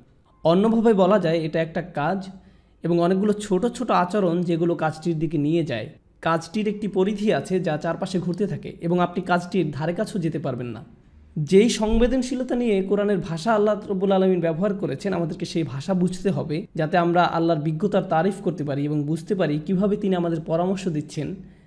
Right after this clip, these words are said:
যাতে আমরা সমস্যাগুলো উতরে উঠতে পারি। আল্লাহ আজ্জা ওয়া জাল্লা আমাদেরকে বলছেন, কিছু কাজ আছে যা করা হারাম নয়। আপনি এই কাজগুলোর দিকে আঙুল উঠিয়ে বলতে পারবেন না যে এই কাজগুলো করা ভুল, কিন্তু যখন আপনি এইসব কাজে যুক্ত হয়ে পড়বেন,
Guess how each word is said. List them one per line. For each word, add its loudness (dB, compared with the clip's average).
যাতে -2
আমরা 0
সমস্যাগুলো 0
উতরে 0
উঠতে -2
পারি। -8
আল্লাহ 8
আজ্জা 6
ওয়া 2
জাল্লা 4
আমাদেরকে 0
বলছেন, 0
কিছু -4
কাজ 2
আছে 0
যা 2
করা -2
হারাম -4
নয়। -6
আপনি -2
এই 2
কাজগুলোর 2
দিকে -2
আঙুল 0
উঠিয়ে -4
বলতে -2
পারবেন -2
না -2
যে -4
এই -2
কাজগুলো -2
করা -4
ভুল, -2
কিন্তু 2
যখন 2
আপনি -2
এইসব -4
কাজে 0
যুক্ত -4
হয়ে 2
পড়বেন, -4